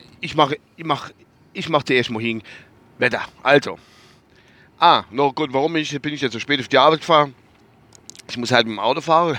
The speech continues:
<laughs> Fehler, ja, klar. Aber die Frau kann nicht, sag ich euch gleich auch, warum sie nicht fahren kann, mich auf die Arbeit. Ich muss jetzt noch hingehen, der, der Mike auf die Arbeit fahren. Der fängt zwar nicht so früh an,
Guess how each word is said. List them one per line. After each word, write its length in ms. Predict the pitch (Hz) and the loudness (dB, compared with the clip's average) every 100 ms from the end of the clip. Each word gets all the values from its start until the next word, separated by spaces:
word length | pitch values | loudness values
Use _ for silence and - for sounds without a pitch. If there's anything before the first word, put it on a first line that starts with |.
| 151 | -8
<laughs> 140 | - 113 | -12 -8
Fehler, 280 | 110 123 | -2 0
ja, 140 | 160 175 | 0 0
klar. 260 | 120 151 - - - - - - - - | 2 0 0 -18 -20 -20 -20 -20 -18 2
Aber 520 | 135 147 139 139 135 | 6 8 8 8 6
die 680 | 127 131 131 131 127 131 123 120 - - - - | 2 -2 0 0 0 -2 -4 -10 -18 -20 -20 -8
Frau 240 | 143 131 | 2 4
kann 200 | - 147 | 4 2
nicht, 260 | 214 214 - | 2 -2 -8
sag 200 | 113 117 | -4 -4
ich 120 | 117 | -4
euch 120 | 113 | -8
gleich 240 | - 110 110 | -4 -4 -4
auch, 160 | 90 | -10
warum 480 | 101 104 117 156 226 - - - - - | -8 -6 -2 -2 -2 -12 -20 -20 -18 -4
sie 120 | 170 | 0
nicht 240 | 180 - - - | 0 -2 -20 -2
fahren 440 | 160 156 175 175 | 4 6 6 4
kann, 240 | 175 190 165 208 | 2 2 2 -8
mich 240 | 302 - | -6 -8
auf 80 | 175 | -10
die 140 | 180 | -10
Arbeit. 400 | - 160 185 190 - - - | 0 2 2 -2 -8 -20 -10
Ich 220 | 180 - | -6 -4
muss 200 | 196 - | -4 -2
jetzt 200 | 170 - | -4 -2
noch 140 | 156 | -2
hingehen, 400 | 139 180 170 165 | -2 0 4 4
der, 260 | 139 127 117 - - - - _ _ - - - - | 6 4 4 -2 -20 -20 -20 _ _ -20 -20 -20 -2
der 80 | 175 | 0
Mike 400 | 160 151 190 - | 4 4 2 0
auf 120 | 185 | -10
die 120 | - 165 | -8 -4
Arbeit 320 | 156 180 170 | 0 0 -2
fahren. 520 | 175 185 190 190 165 _ - - - - - - | 0 2 2 0 -6 _ -20 -20 -20 -20 -20 -10
Der 100 | 135 | -6
fängt 200 | 131 147 | -4 -4
zwar 120 | 147 139 | -2 0
nicht 140 | 143 | 0
so 80 | 135 | -2
früh 160 | 127 | 0
an, 380 | 127 143 175 170 | 4 6 4 2